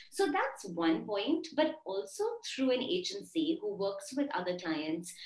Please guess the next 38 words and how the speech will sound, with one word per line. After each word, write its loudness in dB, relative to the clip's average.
whether 2
it's -2
in -4
your 0
space -2
or 0
outside -2
of -8
the -14
space, -2
there 0
are 2
a 6
lot 0
of -4
relationships 0
that -6
have -4
already 2
been -2
formed. 4
So 6
what -2
you 6
may 0
have 0
to 0
pay 8
for 0
in 0
terms -4
of 0
advertising 0
or 2
influencers, -2
you 10
may 2
not 8